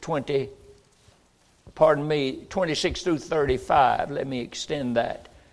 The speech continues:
Luke one, twenty-six through thirty-five. "In the sixth month, the angel Gabriel was sent from God unto a city of Galilee named Nazareth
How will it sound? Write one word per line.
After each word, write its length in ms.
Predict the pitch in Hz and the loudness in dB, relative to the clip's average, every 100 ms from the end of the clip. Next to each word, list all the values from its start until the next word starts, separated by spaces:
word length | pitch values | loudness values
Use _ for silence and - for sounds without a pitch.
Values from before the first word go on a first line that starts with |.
| - - | -20 -8
Luke 300 | - 156 - | 2 2 2
one, 420 | 151 156 151 139 | 2 6 4 2
twenty-six 600 | - 185 160 156 175 135 | 0 0 0 -2 -4 -6
through 200 | - 160 | -6 -4
thirty-five. 680 | 143 156 143 127 139 123 107 - - - - - - - - _ - | -2 0 0 4 4 4 2 -8 -20 -20 -20 -20 -20 -20 -20 _ 6
"In 140 | 190 | 6
the 80 | 170 | 6
sixth 360 | - 247 - 196 | 6 4 4 4
month, 440 | 185 165 165 - - 160 | 10 10 8 -4 -14 -2
the 200 | 143 160 | 4 8
angel 540 | 185 208 190 185 185 | 8 8 4 6 6
Gabriel 960 | 156 180 185 165 135 120 104 104 139 147 - _ _ _ _ _ _ _ _ - - | 6 6 6 6 6 6 6 2 0 -6 -18 _ _ _ _ _ _ _ _ -10 8
was 200 | 180 147 | 8 8
sent 360 | - 233 196 | 4 4 2
from 260 | - 175 156 | 0 0 8
God 640 | 180 170 135 123 156 151 - | 12 12 12 8 4 -2 2
unto 400 | 170 160 147 135 | 2 2 4 2
a 40 | |
city 460 | 127 - 196 151 170 | 2 4 4 6 2
of 260 | 160 131 | 2 2
Galilee 720 | 131 175 165 147 123 120 127 | 6 8 10 8 6 2 2
named 400 | 135 135 143 139 | 2 4 4 0
Nazareth 840 | 147 160 156 120 127 120 127 - | 0 2 2 0 -2 0 -2 -4